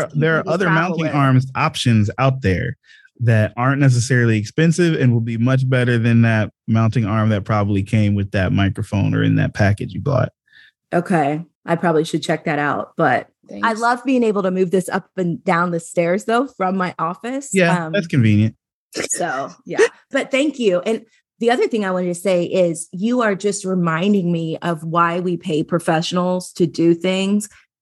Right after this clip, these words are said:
Speaker 1: because, like you said, you've got a two thousand dollar camera. So I
Speaker 3: Mm-hmm.
Speaker 1: could choose to try and do some stuff myself, but it's like, I don't have a two thousand dollar camera. And if I wanted to make it look like yours,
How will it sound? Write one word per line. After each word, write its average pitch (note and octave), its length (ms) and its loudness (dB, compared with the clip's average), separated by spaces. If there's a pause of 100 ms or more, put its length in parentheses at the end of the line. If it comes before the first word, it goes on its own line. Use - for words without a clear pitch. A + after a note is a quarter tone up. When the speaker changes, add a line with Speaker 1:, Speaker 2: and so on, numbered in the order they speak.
(180)
Speaker 1:
because, E3+ 720 0
like F3 200 0
you E3 100 0
said, F3 380 -2
you've F3+ 200 0
got E3+ 180 0
a D3+ 80 -4
two E3+ 320 -4
thousand D#3+ 460 -2
dollar D3+ 320 0
camera. C#3 600 -4
So D3+ 480 -2 (280)
I G3 40 0
Speaker 3:
Mm-hmm. F3 200 4
Speaker 1:
could F3+ 180 4
choose F#3+ 560 -2
to E3 340 2
try E3+ 240 -2
and D#3+ 260 -2
do E3+ 220 4
some E3 180 -4
stuff E3 380 -2
myself, D#3+ 720 -2 (340)
but E3+ 220 0
it's E3 220 -4
like, E3+ 440 0 (560)
I F3 140 0
don't F#3 180 0
have E3+ 200 -2
a F3 60 -2
two E3+ 160 0
thousand D#3+ 320 -2
dollar C#3+ 220 -4
camera. E3+ 640 -2
And E3+ 160 -2
if E3 140 -6
I E3 120 4
wanted E3 340 -4
to E3+ 100 -2
make E3+ 260 -2
it E3+ 140 -4
look F#3 380 -2
like E3 280 -4
yours, D#3+ 380 0